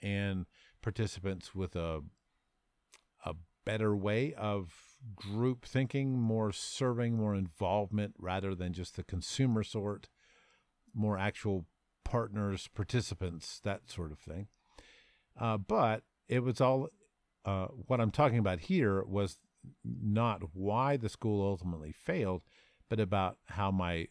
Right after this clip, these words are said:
emotional response to it could fail and get unrealistic,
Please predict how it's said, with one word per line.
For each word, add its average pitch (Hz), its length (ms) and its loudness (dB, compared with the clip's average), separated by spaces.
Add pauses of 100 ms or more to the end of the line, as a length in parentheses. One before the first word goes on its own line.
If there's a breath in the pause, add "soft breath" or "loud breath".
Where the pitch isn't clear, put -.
(120)
emotional 117 440 2
response 90 580 -2
to 98 180 -4
it 82 200 -8
could 90 280 -2
fail 101 480 0
and 87 180 0
get 90 220 -4 (120)
unrealistic, 90 800 0